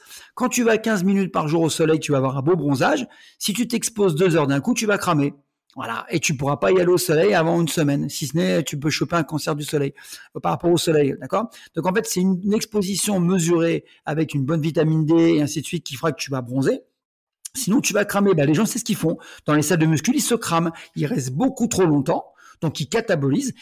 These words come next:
Mais ça, quand t'expliques ça à cent pour cent des gens, vont dire que c'est des conneries. Sauf que c'est de la science. C'est comme ça. Et quand on parle aux coachs, comme les coachs ont été formés par d'autres coachs, qui, et on est dans des dogmes, des choses qui sont répétées depuis vingt ans,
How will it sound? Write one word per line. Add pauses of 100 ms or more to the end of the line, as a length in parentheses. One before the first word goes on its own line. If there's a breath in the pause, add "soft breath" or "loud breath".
(120 loud breath)
Mais
ça,
quand
t'expliques
ça (120)
à (420)
cent
pour
cent
des
gens,
vont
dire
que
c'est
des
conneries. (300 soft breath)
Sauf
que
c'est
de
la
science. (180 soft breath)
C'est
comme
ça. (360 loud breath)
Et
quand
on
parle
aux
coachs,
comme
les
coachs
ont
été
formés
par
d'autres
coachs, (380 loud breath)
qui,
et
on
est
dans
des
dogmes,
des
choses
qui
sont
répétées
depuis
vingt
ans,